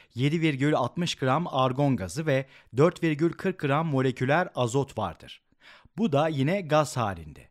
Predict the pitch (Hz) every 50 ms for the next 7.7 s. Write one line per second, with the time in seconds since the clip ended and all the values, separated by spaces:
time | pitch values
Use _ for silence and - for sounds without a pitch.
0 | _ _ - - - 156 127 147 139 135 - 156 160 156 - - 135 131 139 139
1 | 147 135 - - 147 139 127 - 135 - 135 135 131 - - 113 101 95 92 -
2 | - 139 117 113 - - _ _ _ _ _ _ _ _ _ _ _ _ _ _
3 | - - 170 170 147 131 120 98 - 98 95 80 104 160 170 165 - 147 135 -
4 | - 170 170 156 123 117 104 - 98 95 87 107 127 175 185 147 135 131 113 -
5 | - - 143 131 131 131 123 120 113 117 120 - - 175 170 - 151 131 - -
6 | 143 143 147 151 135 131 117 - 135 120 120 113 123 135 127 113 123 117 - -
7 | 113 101 - 101 95 82 73 65 - - - - -